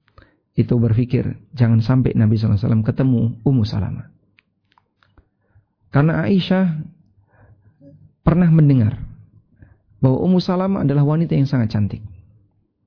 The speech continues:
Maka Aisyah ketakutan kalau Nabi sallallahu alaihi wasallam ketemu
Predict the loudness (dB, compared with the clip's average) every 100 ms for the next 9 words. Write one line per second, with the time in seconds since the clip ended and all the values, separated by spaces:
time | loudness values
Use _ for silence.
0 | _ _ _ -20 -20 _ _ 0 2 2
1 | -2 -6 -16 _ _ _ -4 -2 0 -2
2 | -2 -4 -4 -2 -2 -2 -6 -16 -20 -20
3 | -20 _ _ -4 -2 2 2 2 2 2
4 | 2 2 0 0 0